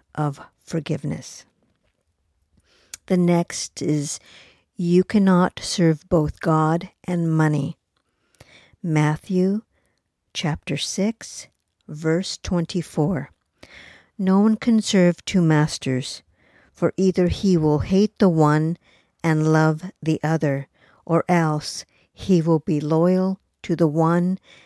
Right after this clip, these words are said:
and despise the other." So this teaches us to prioritize our values over materialism.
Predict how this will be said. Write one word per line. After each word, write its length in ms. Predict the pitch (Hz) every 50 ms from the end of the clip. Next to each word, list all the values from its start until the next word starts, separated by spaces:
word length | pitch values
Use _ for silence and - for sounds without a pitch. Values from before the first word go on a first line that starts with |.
| _ _ _
and 280 | - 170 160 156 147 143
despise 880 | 160 147 - - - - 165 156 151 147 151 147 147 139 139 - - _ _ _ -
the 160 | 160 156 -
other." 460 | - 151 151 - 151 143 139 139 - _ _ _ _ _ _ _ _ - - - - - - -
So 200 | _ - - 165
this 240 | 147 160 175 165 -
teaches 480 | - - - 208 - - - 185 156 170
us 320 | 160 156 160 160 - -
to 160 | - - 147
prioritize 1120 | 147 - - - 170 165 165 165 160 170 165 - - 170 151 147 147 147 147 160 - - - _ _ - _ _ _ -
our 220 | 165 165 160 151
values 800 | 147 147 175 165 165 165 185 180 165 156 156 160 165 - - - - _ _ _ _ _ _ _ _ _ -
over 400 | 170 170 165 165 190 170 170 - _ -
materialism. 1000 | 180 185 190 - - 214 196 180 185 170 165 156 147 151 151 - 156 151 156 156